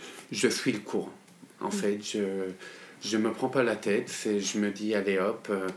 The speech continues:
Speaker 1: euh, je vais jouer avec un mec. Le mec connaît mes pratiques, je connais les siennes. Et après, ben, on fait, euh, tout se passe au feeling.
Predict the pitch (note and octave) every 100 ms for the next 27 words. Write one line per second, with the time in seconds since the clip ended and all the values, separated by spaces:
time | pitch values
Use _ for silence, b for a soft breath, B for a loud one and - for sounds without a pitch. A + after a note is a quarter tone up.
0 | B B B B B - G2 F2 F2 F2
1 | E2+ F2 F2 F2 B B - - G#2+ A2+
2 | B2 A#2+ B2 A#2 G#2+ G2+ G2 C#3 - -
3 | - - G#2 A2 A#2 A#2+ - B2+ A#2+ B2
4 | A#2 - G#2 - A2+ C3 - - G#2+ G#2+
5 | A2 A#2 A#2 G#2+ G#2 - A2 B2 C3 C3
6 | B B B B - G#2+ G2 G2 G#2+ A2
7 | G#2+ F#2+ F#2 F2+ - - - - - -
8 | G2+ - A2+ A#2 A2+ G#2+ G2+ G2+ G2+ -
9 | - - C#3+ C3+ C3 - A#2+ B2+ - A2+
10 | G#2 A#2 B2